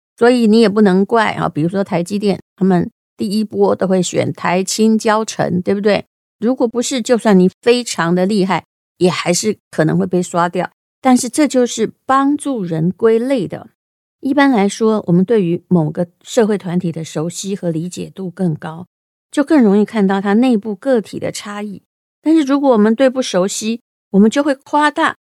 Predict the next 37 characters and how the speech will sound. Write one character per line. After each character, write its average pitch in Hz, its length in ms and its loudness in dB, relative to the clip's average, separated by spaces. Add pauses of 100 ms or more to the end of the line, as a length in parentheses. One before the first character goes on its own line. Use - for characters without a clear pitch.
(200)
个 277 160 2
体 - 160 -8
之 208 160 -4
间 208 260 2
的 165 240 -4
相 180 260 -2
似 175 220 -4
性。 - 240 -10 (220)
就 185 80 -8
好 - 40 -6
像 165 200 -2
我 135 40 -6
刚 170 160 -2
刚 185 160 2
说 180 220 -2
的， 175 160 -8 (220)
哦， 160 80 -10
哈 170 200 -2
佛 160 220 -2
很 147 140 -2
聪 214 200 -2
明， 202 280 0 (260)
进 185 160 -2
台 175 220 -6
积 233 120 -8
电， 254 220 -4 (220)
薪 302 160 2
水 220 160 2 (120)
都 320 220 0
很 180 240 -4
高， 170 340 -4
但 269 120 -6
是 311 80 0
他 330 160 2
也 285 160 4
可 - 320 -6
能 147 260 0